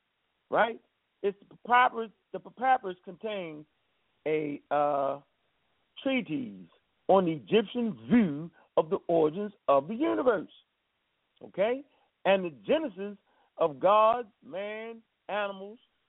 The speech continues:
called the Book of Knowing, the evolutions, right, or the becomings of Ra, the creator sun god, okay? Here's a brief, coherent excerpt from it.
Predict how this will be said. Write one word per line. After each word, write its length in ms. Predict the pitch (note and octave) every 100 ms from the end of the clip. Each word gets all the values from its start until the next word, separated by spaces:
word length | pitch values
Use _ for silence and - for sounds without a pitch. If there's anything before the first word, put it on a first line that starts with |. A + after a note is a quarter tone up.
| _ _
called 300 | A3+ A#3 F3+
the 60 |
Book 300 | D#3 C#3+ C#4+
of 100 | A#3+
Knowing, 600 | G3+ G#3+ D4 A#3+ D#3+ E3 F3+ _ _ -
the 80 | -
evolutions, 1040 | G#3+ F3+ C#3+ C3+ D#4+ G#4+ - F3+ E3 A3 C4 _ _ _ _ _ _ -
right, 280 | F#3 A3+ A#3+ _ _ _
or 160 | F#3
the 80 | F3+
becomings 840 | D#3 F#3 - C4+ E4+ A#3 F3+ G#3+ G#3+ _
of 120 | - A3
Ra, 320 | D#4 D4 - - _ _ _ _ _
the 60 | F3
creator 460 | - C4+ C4+ C4 A#3+
sun 240 | C#4+ C4 A#3
god, 340 | D#3+ G#2+ - _ _ _ _ _ _
okay? 340 | D3 F3 D#3+ E3 - _ _
Here's 280 | C4+ B3+ E3
a 80 | A#2+ -
brief, 280 | E3+ C#4+ D#4 - _ _ _ _ _
coherent 720 | - D#3+ C3+ - A3+ B3+ B3+ A#3+ _ _ _ _
excerpt 480 | B3+ B3+ - G3 F#3+ _ -
from 220 | D4+
it. 80 | G#3+